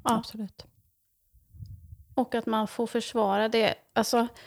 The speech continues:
Speaker 1: jag försöker att bli bättre på att föra fram min åsikt och tanke smidigt utan att såra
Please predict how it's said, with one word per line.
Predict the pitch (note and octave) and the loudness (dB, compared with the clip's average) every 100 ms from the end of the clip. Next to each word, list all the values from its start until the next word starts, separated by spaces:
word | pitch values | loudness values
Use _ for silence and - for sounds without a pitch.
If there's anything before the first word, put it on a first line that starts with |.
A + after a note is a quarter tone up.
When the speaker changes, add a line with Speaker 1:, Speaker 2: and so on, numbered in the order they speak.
| - - - - - - _ | -20 -20 -20 -20 -20 -20 _
Speaker 1:
jag | C4 | 2
försöker | A#3 B3+ G#3+ - A3 | 4 6 6 6 4
att | G#3+ - - | 4 0 -4
bli | A3+ G#3+ | 2 4
bättre | G#3 F3 - - | 2 -2 -4 -8
på | - F3+ | 0 0
att | - F3 - _ - - - _ _ _ _ _ _ _ _ _ _ _ _ _ _ - | 0 -4 -10 _ -16 -16 -16 _ _ _ _ _ _ _ _ _ _ _ _ _ _ -20
föra | - - G#3+ G#3+ | -8 0 0 0
fram | G#3 G3 G3 | 2 2 2
min | F#3+ F#3+ | 0 -2
åsikt | - F#3 - G3 - | -2 -2 -2 -6 -4
och | G3+ | -6
tanke | - G#3 G3+ F#3 | 0 -2 0 -4
smidigt | F#3+ A#3+ A3+ G#3 F3+ - - | -2 0 2 2 2 -2 -2
utan | G#3+ G#3 - - | -4 -4 -2 -2
att | G3+ - _ - - _ _ - | -4 -10 _ -20 -20 _ _ -8
såra | - A3 F#3+ F3 F#3+ F#3+ G3 | 0 2 4 2 2 0 -2